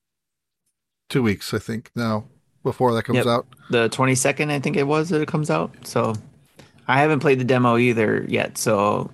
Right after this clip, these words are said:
Speaker 2: again, 'cause I'm playing Zelda. Um, but if I get it done in time, I will jump into the demo.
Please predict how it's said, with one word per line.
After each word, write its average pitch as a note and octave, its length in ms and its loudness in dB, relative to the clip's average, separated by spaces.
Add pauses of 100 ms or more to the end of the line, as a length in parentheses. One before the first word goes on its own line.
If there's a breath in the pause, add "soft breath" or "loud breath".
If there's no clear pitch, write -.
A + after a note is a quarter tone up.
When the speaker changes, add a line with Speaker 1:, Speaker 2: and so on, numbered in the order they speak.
(120)
Speaker 2:
again, A2 360 -2
'cause - 140 -10
I'm G#2 200 -4 (320)
playing G2+ 260 -4
Zelda. G#2+ 380 -2 (640 loud breath)
Um, G2 480 -2 (240)
but - 100 -4
if G#2 100 -4
I G#2+ 60 0
get C3+ 160 2
it D3+ 80 2
done D#3 160 2
in D#3+ 100 0
time, D#3 360 2
I A#2+ 200 4
will A#2 280 2
jump A2 260 -2
into G#2+ 160 2
the G#2 120 0
demo. G2 320 -4